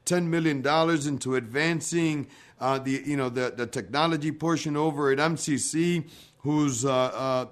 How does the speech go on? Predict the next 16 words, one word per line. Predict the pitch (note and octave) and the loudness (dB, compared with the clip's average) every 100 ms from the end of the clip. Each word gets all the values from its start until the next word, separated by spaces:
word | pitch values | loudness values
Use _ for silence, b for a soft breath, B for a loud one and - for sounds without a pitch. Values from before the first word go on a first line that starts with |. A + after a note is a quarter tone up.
| A2+ D#3+ | -8 -8
uh, | A2 - | -10 -14
<laughs> | - - | -14 -6
who's, | C#3 G#2+ B B | -6 -6 B B
well, | C3 B2+ | 4 4
I'll | A2+ | 4
tell | A#2+ C#3 G#2+ | -2 0 0
you, | F2 B B | -2 B B
if | C#3+ - - | -4 -4 0
any | D3+ F#3+ G3 G3 | 4 4 4 2
of | D#3 C3+ B2+ | 0 -2 0
my | D3 D#3+ | 2 2
departments | D3+ C3+ - G#2 F2+ G2 F#2+ - | 2 -2 -4 -6 -6 -8 -10 -10
that | - A#2 | -6 0
I | C#3+ | 2
run | C3+ G2 F2+ D#2+ F2 - b b | 0 -2 -4 -6 -12 -16 b b
had | - D3+ D#3+ D#3+ | -4 2 4 2